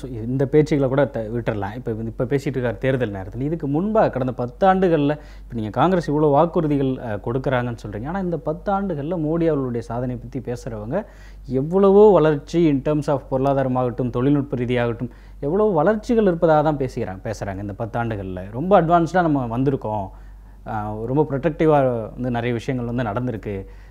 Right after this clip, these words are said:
அ, ஒரு மற்ற நாடுகள் வந்து நம்ம இந்தியாவை பார்க்கும் பொழுது ஓகே ஒரு வளர்ச்சி இருக்கிறதா வந்து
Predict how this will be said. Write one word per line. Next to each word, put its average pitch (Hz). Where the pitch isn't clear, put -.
அ, 101
ஒரு 104
மற்ற 120
நாடுகள் 170
வந்து 156
நம்ம 123
இந்தியாவை 147
பார்க்கும் 156
பொழுது 160
ஓகே 147
ஒரு 127
வளர்ச்சி 131
இருக்கிறதா 127
வந்து 156